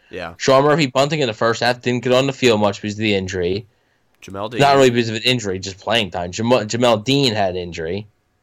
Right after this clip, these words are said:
Speaker 2: I mean, Mike Edwards really hasn't played that much. I mean,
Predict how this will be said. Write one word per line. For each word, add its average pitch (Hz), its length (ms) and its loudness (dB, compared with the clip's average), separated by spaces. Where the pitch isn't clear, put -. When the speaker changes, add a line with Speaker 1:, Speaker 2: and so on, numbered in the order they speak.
Speaker 2:
I 120 80 -2
mean, 127 480 0
Mike 127 320 2
Edwards 139 380 2
really 123 240 6
hasn't 120 340 0
played 113 440 -4
that 107 200 2
much. 123 320 0
I 120 40 -2
mean, 113 300 -4